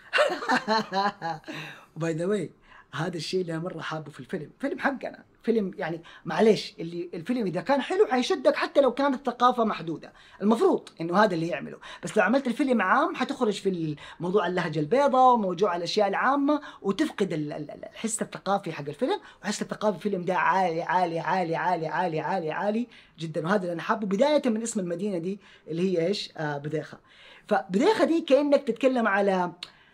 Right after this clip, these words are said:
عارف، يعني حقون السوبر هيروز، هيلز كيتشن، أو، أو، أو، أو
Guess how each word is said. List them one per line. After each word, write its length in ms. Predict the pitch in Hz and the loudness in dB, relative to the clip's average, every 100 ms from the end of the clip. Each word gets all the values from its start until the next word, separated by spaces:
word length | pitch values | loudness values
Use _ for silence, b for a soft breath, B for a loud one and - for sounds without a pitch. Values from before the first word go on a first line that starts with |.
| B | B
عارف، 360 | 170 277 294 262 - _ | 2 4 4 -2 -10 _
يعني 540 | - 269 240 247 254 233 | -12 -10 -8 -6 -6 -4
حقون 340 | 196 185 233 | 0 4 4
السوبر 340 | 208 - 220 180 | 4 0 -4 -2
هيروز، 520 | 185 202 180 165 - b b - | 2 2 0 -6 -14 b b 2
هيلز 320 | 240 254 - | 4 6 2
كيتشن، 600 | - 240 - 208 180 160 - b b _ | 2 2 2 2 0 -4 -12 b b _
أو، 240 | 156 156 151 | -2 -2 0
أو، 280 | 156 147 | -2 -2
أو، 200 | 151 156 156 | -2 -2 -2
أو 200 | 147 | -6